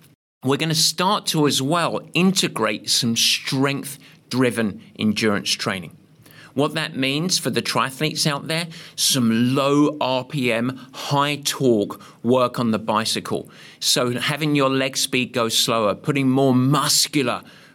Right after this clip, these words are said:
force and load against you. Yes, we're gonna put some challenging work, uphills or on the bike trainer.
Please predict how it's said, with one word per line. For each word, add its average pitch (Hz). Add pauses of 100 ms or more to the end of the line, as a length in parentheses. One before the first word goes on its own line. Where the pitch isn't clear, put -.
force - (340)
and 117
load 113
against 113
you. 104
Yes, 120
we're 123
gonna 120
put - (260)
some -
challenging 135
work, 117
uphills 127
or 117
on 131
the 120
bike 120
trainer. 104